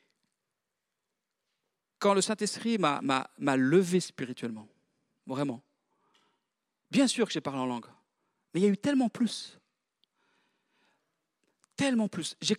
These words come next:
commencé à lire la Bible. J'essayais de la lire, j'avais le lecteur de la Bible.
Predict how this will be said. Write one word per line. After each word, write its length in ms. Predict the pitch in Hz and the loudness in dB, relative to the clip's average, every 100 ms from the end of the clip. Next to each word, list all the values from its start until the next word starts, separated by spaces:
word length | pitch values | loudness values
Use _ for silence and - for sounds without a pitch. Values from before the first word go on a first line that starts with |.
| _ - | _ -2
commencé 400 | 311 294 269 302 | 2 2 0 0
à 80 | 202 | 0
lire 200 | 233 220 | 0 -2
la 100 | 175 | -2
Bible. 240 | 220 190 _ _ _ _ _ _ | -2 -6 _ _ _ _ _ _
J'essayais 340 | - 254 254 370 | -2 -2 0 2
de 40 | |
la 100 | 240 | 2
lire, 200 | 185 143 | 2 -2
j'avais 180 | 135 151 | -2 -4
le 100 | 147 | 0
lecteur 400 | 190 - 254 - | 0 4 2 4
de 80 | 156 | 0
la 120 | 139 | -2
Bible. 300 | 131 120 | -4 -14